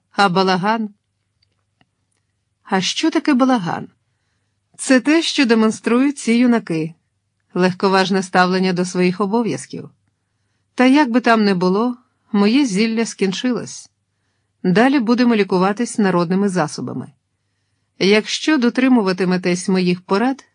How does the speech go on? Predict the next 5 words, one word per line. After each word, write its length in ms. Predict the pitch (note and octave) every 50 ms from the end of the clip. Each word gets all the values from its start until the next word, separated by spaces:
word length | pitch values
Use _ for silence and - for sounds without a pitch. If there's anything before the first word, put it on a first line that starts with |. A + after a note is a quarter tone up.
| _ _
швидко 520 | - - - G#3+ F#3 G3 G3+ - - B3 A3
видужаєте. 680 | F#3 D#3+ C3+ D3+ C#3+ D3 C3 B2+ B2 - - - - - _ _ _ _ _ _ _ _ _ _ _ _ _ _ _ _
Перш 300 | - F#3+ F#3+ F#3+ F3+ E3+
за 180 | F3+ D#3+ F3+ F3
все, 400 | E3 - - - A#3+ B3 B3+